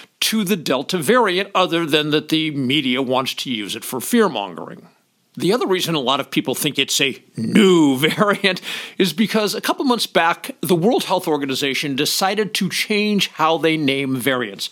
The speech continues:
What was happening was we had the South African variant, and the India variant, and the U K variant, and the Brazil variant. I guess there were complaints from these nations to the World Health Organization, say, "Hey, man,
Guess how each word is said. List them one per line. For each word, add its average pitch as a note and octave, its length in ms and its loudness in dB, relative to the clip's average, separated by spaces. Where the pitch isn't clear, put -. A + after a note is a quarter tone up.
What A3+ 100 0
was A#3 120 2
happening B3 360 0
was F3 220 0
we E3+ 120 0
had D#3+ 160 -2
the E3 100 0
South - 260 -2
African A2+ 400 -6
variant, - 340 -12
and E3+ 140 -4
the F3+ 100 -2
India - 400 -6
variant, - 400 -6
and F3+ 80 0
the F#3+ 60 2
U F#3 220 -2
K E3+ 260 -4
variant, - 400 -6
and D#3+ 100 -2
the E3+ 40 0
Brazil D#3+ 500 0
variant. G#2 340 -6
I G3+ 60 4
guess C#4+ 220 2
there C#4 100 0
were G#3 60 6
complaints G3+ 540 2
from A3+ 300 4
these G3 280 2
nations F#3 960 4
to B3+ 160 4
the A3+ 80 4
World G3 240 4
Health G#3 240 2
Organization, C#3+ 500 0
say, C4+ 220 0
"Hey, E4+ 300 2
man, A3+ 520 0